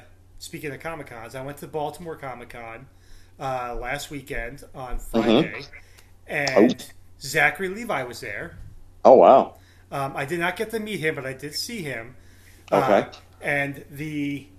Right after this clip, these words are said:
Speaker 1: they had the exclusive Shazam Baltimore Comic-Con tumbler.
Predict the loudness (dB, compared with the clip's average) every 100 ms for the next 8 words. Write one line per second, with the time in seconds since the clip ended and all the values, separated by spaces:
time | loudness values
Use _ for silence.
0 | -20 -20 -20 -20 -18 -6 -2 0 -2 -6
1 | -6 -10 -8 -8 -6 -6 -6 -6 -10 -12
2 | -8 -4 0 0 0 -4 -10 -18 -14 -2
3 | -2 -2 -8 -10 -6 -6 -6 -10 -8 -6
4 | -8 -10 -18 -20 -20 -20 -20 -20 -20 -20
5 | -20 -12 -4 -4 -4 -8